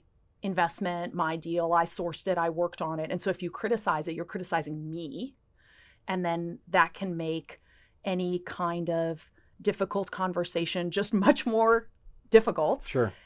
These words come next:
Speaker 1: And then the other thing I've sometimes seen happen is people say, "Well, there's such a scarcity of opportunities.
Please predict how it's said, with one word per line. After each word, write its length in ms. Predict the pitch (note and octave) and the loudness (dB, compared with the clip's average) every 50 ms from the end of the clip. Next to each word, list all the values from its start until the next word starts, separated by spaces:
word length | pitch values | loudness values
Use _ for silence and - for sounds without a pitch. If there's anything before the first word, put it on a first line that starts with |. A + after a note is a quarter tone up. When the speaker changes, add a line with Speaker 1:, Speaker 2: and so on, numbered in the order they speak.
| _ _ - | _ _ 2
Speaker 1:
And 160 | A3 A3+ G#3+ | 4 4 6
then 120 | G#3+ G#3+ | 4 4
the 80 | A3 - | 4 2
other 160 | - E4 B4 C5 | 4 4 2 0
thing 140 | B4+ A#4 F4+ | 2 2 2
I've 120 | B3 A3 | 2 2
sometimes 340 | - G3+ F#3+ F3 G3 F#3+ - | 0 -2 -2 -2 -2 -4 -4
seen 320 | - - - F#3 F3+ F3+ | -8 -8 -8 -6 -6 -6
happen 500 | F3 D3+ - E3+ E3 E3 - F#3 F3+ F#3 | -6 -4 -2 -2 -2 -2 -2 -4 -2 -2
is 280 | F3+ E3+ E3 E3 D#3 - | -2 -4 -4 -6 -8 -8
people 280 | - - F3+ - F3+ | -10 -12 -10 -8 -10
say, 240 | F3 - - F#3 F3 | -8 -2 0 2 2
"Well, 220 | F3 F#3 A3+ D4 D#4 | 6 8 8 8 8
there's 180 | A#3 G#3 G#3 | 6 4 2
such 220 | - - A#3 - B3 | 0 -2 0 0 0
a 40 | |
scarcity 800 | A3+ - - - - - F3+ F3+ F#3+ F#3+ - - - F#3 F3+ F3 | -2 -2 -6 -10 -6 -4 -4 -4 -4 -4 -6 -6 -4 -2 0 0
of 100 | F3 E3 - | -2 0 -2
opportunities. 1040 | - F3 F3 - F3 - - F#3+ G#3 B3 G#3+ D3+ C#3+ C#3+ D3+ F#3 G#3+ A3+ - - | -2 -2 -2 -4 -8 -8 -6 -4 -4 -4 -4 -6 -8 -8 -8 -8 -8 -10 -12 -18